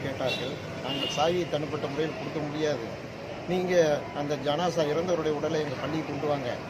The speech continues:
எங்கள் முறைப்படி எங்களுக்கு சொந்தமான மையவாடி, அதில் கொண்டு அடக்கம் பண்ணுறோன்னு சொன்ன உடனே,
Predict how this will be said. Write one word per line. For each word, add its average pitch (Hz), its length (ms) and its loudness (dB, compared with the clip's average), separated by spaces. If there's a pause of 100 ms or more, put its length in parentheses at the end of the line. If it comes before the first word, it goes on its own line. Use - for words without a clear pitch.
(260)
எங்கள் 170 220 4
முறைப்படி 165 420 2
எங்களுக்கு 151 300 -2
சொந்தமான 160 440 0
மையவாடி, 143 520 0 (300)
அதில் 139 200 0
கொண்டு 151 140 0
அடக்கம் 147 320 2
பண்ணுறோன்னு 135 360 -4
சொன்ன 135 180 -4
உடனே, 143 300 -2